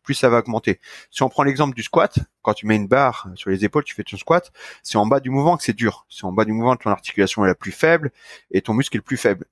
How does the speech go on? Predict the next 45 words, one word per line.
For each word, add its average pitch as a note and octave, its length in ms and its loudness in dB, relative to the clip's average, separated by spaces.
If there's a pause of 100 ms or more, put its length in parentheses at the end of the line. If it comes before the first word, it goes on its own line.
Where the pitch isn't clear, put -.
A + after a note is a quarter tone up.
(120)
Aux A#2 60 4
élastiques, A#2+ 640 2 (140)
eh G2+ 80 -8
ben, A2+ 80 4
il A2 100 2
va A2+ 100 2
respecter C#3 420 0
ça. A2 160 2
Les G#2 160 4
élastiques, - 320 0
en G2+ 80 2
bas A#2+ 140 2
du A#2+ 100 -2
mouvement, C3 320 2
ton - 180 -4
élastique G2+ 320 2
sera - 260 -2
peu D#3 140 2
tendu. C3+ 460 -4
Plus F3+ 160 0
tu - 140 -4
vas D3+ 100 4
monter, C3 340 0
plus - 140 -20
ton - 100 2
articulation A2+ 480 0
sera A2 180 -2
forte, - 260 0 (500)
plus D#3+ 100 0
ton D#3 120 2
muscle D#3+ 220 2
est D3+ 40 6
fort. - 420 0
Et G2+ 60 -2
l'élastique, G#2+ 480 2
il A2 120 0
augmente C#3+ 320 2
en A#2 60 2
même C3 160 2
temps. - 220 -4 (180)
Donc, G#2+ 200 -6
il A#2 100 2
respecte D3 540 0
un G2+ 60 0
peu E3 220 2